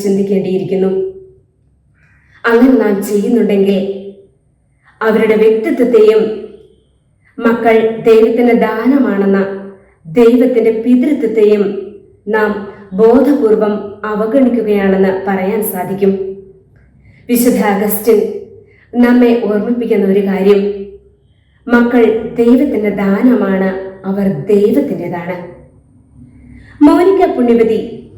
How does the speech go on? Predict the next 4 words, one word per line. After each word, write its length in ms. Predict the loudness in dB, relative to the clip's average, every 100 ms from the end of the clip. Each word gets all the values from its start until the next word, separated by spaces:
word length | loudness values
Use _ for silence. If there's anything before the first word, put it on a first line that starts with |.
| -20 -20 -20 -4
തന്റെ 260 | 0 2 2 0 -4 -4
മകനെ 440 | -2 2 4 2 0 -6 -14 -18 -20 -20 -20 -20 -20 -20 -20 -20 -20 -20 -20 -20 0
വിശുദ്ധിയിലും 720 | 2 4 2 -2 0 2 2 0 -4 -14 -20 _ _ -2
പ്രാർത്ഥനയിലും 840 | 2 2 2 2 2 2 2 2